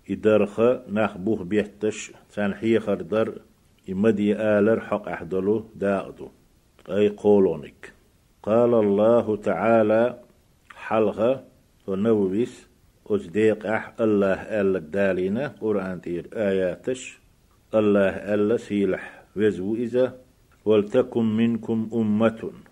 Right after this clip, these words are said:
دال ويك ديش أمر دو. بوسل ناغي. شا تسع ويش ناغي. مس سرقي. وي سمخيل ديش بولخ بوهرة.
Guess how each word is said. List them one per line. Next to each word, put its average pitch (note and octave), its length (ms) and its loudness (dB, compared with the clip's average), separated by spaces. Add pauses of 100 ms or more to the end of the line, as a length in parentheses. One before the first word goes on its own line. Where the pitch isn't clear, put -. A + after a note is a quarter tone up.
(360)
دال G#2+ 220 4
ويك G2+ 240 2
ديش G#2 400 -2
أمر G#2+ 300 0
دو. A#2+ 300 -2 (500)
بوسل G#2 300 0
ناغي. F#2 480 -2
شا G2+ 200 -4
تسع G#2 280 -4
ويش G2 260 -4
ناغي. F2 280 -6
مس C#3+ 180 -4
سرقي. G2+ 560 -6 (480)
وي G2+ 120 0
سمخيل G2+ 560 0
ديش F#2 400 -8
بولخ A2 360 0
بوهرة. A2+ 520 0